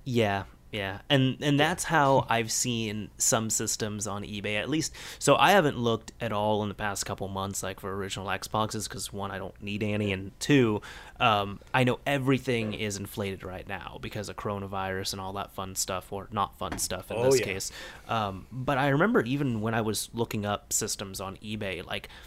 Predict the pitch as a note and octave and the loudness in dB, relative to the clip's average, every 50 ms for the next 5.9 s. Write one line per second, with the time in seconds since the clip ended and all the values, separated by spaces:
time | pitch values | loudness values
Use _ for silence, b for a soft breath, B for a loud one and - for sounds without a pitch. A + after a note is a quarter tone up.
0 | B B - B2+ - - - - - - - - - - F3 F3+ G3+ - - F#3 | B B -12 -10 -10 -10 -8 -4 -2 0 0 0 0 0 0 0 0 2 4 4
1 | D#3 - - - A#2+ B2 - - - B2 A2 G#2 G#2 - A2 A2 G#2+ G2 - C3 | 4 4 2 0 -2 -2 -2 -2 0 2 2 2 2 2 0 0 0 0 2 2
2 | C3+ A#2+ A2 A2 - - - A2+ B2 A#2+ A2+ G2 - - - - - F3 G3 G#3 | 2 2 2 -2 -4 -6 -4 -4 -2 -2 -2 -4 -6 -10 -12 -6 -2 0 2 4
3 | G#3 F#3 - D3 A2 C3 B2+ - - A2+ G2 - - D#3+ D#3+ - G#2+ G2+ G2+ G#2+ | 4 4 4 4 2 2 2 2 0 -2 0 0 0 0 0 -2 -2 0 0 0
4 | A2 G#2+ - G#2 F2+ - - - - - - C3 - - - E2+ - - - D#3 | 0 0 -2 -4 -6 -8 -12 -6 -2 -2 -2 -2 -4 -6 -6 -6 -4 -2 -2 -2
5 | - - C3 G#2 - G#2 F#2+ F#2+ - - - G2+ F#2+ G2 F#2+ F#2+ F#2+ - | 0 0 -2 -2 -2 -4 -4 -4 -4 -6 -6 -6 -8 -6 -4 -4 -4 -6